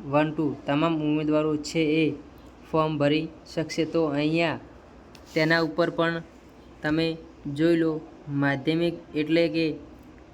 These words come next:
ધોરણ નવથી દસની સહકારી શાળાઓમાં પાંચસો અને ગ્રાન્ટેડ શાળાઓમાં ત્રણ હજાર, એમાં કુલ પાંત્રીસો ટાટ સેકન્ડરી પાસ કરેલા ઉમેદવારો ભરતી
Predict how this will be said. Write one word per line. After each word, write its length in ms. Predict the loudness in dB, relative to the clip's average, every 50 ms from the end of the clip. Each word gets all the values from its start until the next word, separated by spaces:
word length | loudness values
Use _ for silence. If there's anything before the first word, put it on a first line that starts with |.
| -4 0
ધોરણ 400 | 2 2 4 4 2 0 -2 -6 -12 -16 -18 -12 -8
નવથી 720 | -6 -4 -2 0 0 0 0 -2 -2 0 0 0 0 -2 -4 -8 -14 -20 -20 -12 -8
દસની 500 | -4 -2 -2 -2 -2 -4 -4 -4 -4 -4
સહકારી 580 | -4 -2 0 0 0 0 0 0 0 0 0 -2
શાળાઓમાં 720 | -2 0 0 2 2 2 0 0 0 -2 -2 -2 -4 -4
પાંચસો 540 | -4 -2 -2 -2 -2 -4 -2 0 2 2 2
અને 300 | 2 0 -2 -2 -2 -2
ગ્રાન્ટેડ 540 | 0 0 0 0 0 0 0 -2 -2 -2 -4
શાળાઓમાં 720 | -6 -4 -2 0 0 0 0 0 -2 -4 -6 -8 -10 -6
ત્રણ 240 | -2 -2 -2 -2
હજાર, 340 | -4 -4 -2 0 0 -2 -2 -6 -14 -20 -20 -20 -20 -20 -20 -20 -20 -20 -20 -14 -8 -4
એમાં 240 | -2 0 0 0
કુલ 340 | -2 -2 -2 -2 0 -2 -2 -6 -12 -18 -20 -20 -20 -8 -2
પાંત્રીસો 600 | 0 0 0 0 -2 -4 -6 -4 -4 -4 -4 -4
ટાટ 300 | -4 -2 -2 -2 -2 -2 -4 -12
સેકન્ડરી 720 | -10 -4 -2 -2 0 0 -2 -4 -4 -4 -4 -4 -6 -6 -6 -8 -14 -18 -20 -20 -20 -20 -20 -20 -18 -6 0
પાસ 340 | 2 2 2 2 -2 -6 -8
કરેલા 380 | -6 -4 -2 -2 -2 -2 -2 -2
ઉમેદવારો 560 | -2 0 0 0 0 0 0 0 -2 -2 -4
ભરતી 520 | -4 -6 -6 -6 -4 -2 0 0 -2 -2